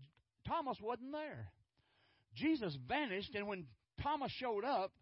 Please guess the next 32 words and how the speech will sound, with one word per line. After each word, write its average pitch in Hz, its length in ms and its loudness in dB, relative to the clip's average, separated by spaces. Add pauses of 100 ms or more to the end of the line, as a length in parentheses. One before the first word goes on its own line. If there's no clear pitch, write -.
(540)
they 208 240 2
told 277 220 6
him 233 120 -2
about 208 320 0
Jesus. 247 400 -2 (580)
He 311 200 2
refused 240 880 0
to 240 60 -4
believe 320 380 0
it. 123 100 -6 (520)
In 220 120 -6
fact, 285 300 -2
he 247 140 -4
said, 262 380 -4 (680)
"I 277 240 0
have 208 360 0
to 143 80 0 (140)
see 208 320 -4
a 160 80 -2
sign. 139 560 -8 (560)
Unless 214 400 0
I 233 140 4
see 240 300 -4
the 156 140 -2
nail 202 480 2
prints 233 300 -6
in 226 60 -6
his 214 140 -8
hands 135 540 -4 (220)
and 170 180 -4
place 247 320 -2
my 175 160 2